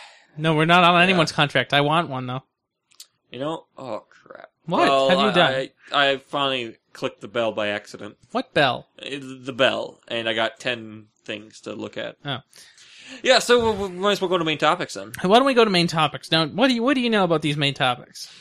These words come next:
Speaker 2: Well, I know we, we have, uh, little sad news.
Speaker 1: Uh,
Speaker 2: Or joyous news if you're the world.
Speaker 1: <laughs> I think I know which one it is then.
Speaker 2: Yeah, so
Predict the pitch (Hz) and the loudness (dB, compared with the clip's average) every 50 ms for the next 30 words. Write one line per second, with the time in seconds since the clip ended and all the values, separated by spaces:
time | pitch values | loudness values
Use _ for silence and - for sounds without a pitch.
0 | - - _ _ - - 202 202 190 175 180 180 175 165 160 151 143 143 139 139 | -20 -20 _ _ -4 2 4 6 6 6 6 4 2 2 -2 -6 -8 -12 -16 -14
1 | 139 151 160 160 156 156 147 147 135 147 143 143 139 139 139 139 135 135 135 151 | -6 -2 0 2 4 4 4 4 4 4 4 6 6 6 6 6 4 4 2 0
2 | 156 143 - - 160 160 160 156 147 170 208 185 120 - - - - - - 175 | -4 -4 -2 0 2 2 2 2 0 -4 -6 -6 -8 -8 -12 -16 -18 -10 0 2
3 | 180 175 208 240 262 226 - 240 214 151 131 123 - - 135 131 135 - 135 113 | 4 6 6 6 4 4 2 2 4 4 2 2 0 -2 -4 -4 -4 -6 -8 -8
4 | 123 127 120 117 120 120 110 107 - - - _ _ _ _ _ - - - - | -6 -6 -4 -2 0 0 0 -2 -4 -10 -18 _ _ _ _ _ -18 -8 -4 -4
5 | - - - - - - - - - 262 247 - - 226 226 - - 226 202 - | -4 -4 -4 -4 2 2 2 4 4 2 4 4 0 -2 0 2 0 0 0 0
6 | 233 269 277 277 277 269 254 226 180 - 185 190 202 202 202 - - 262 262 262 | -4 -8 -6 -6 -8 -8 -8 -10 -8 -2 2 4 4 4 2 2 0 0 2 2
7 | 262 - - 262 220 208 214 214 220 214 220 220 214 208 214 208 - - 233 214 | 0 2 4 6 6 6 6 4 2 2 2 2 4 4 2 0 2 4 2 2
8 | 208 196 196 208 247 311 339 269 - 202 170 160 165 185 202 214 - _ _ _ | 2 2 4 4 4 4 2 0 2 4 6 6 4 4 2 -2 -8 _ _ _
9 | _ _ _ _ - - - - 196 196 185 180 170 165 160 139 127 165 - 220 | _ _ _ _ -20 -12 -2 0 2 4 6 6 4 4 4 2 0 2 2 4
10 | 208 202 190 180 | 4 4 2 0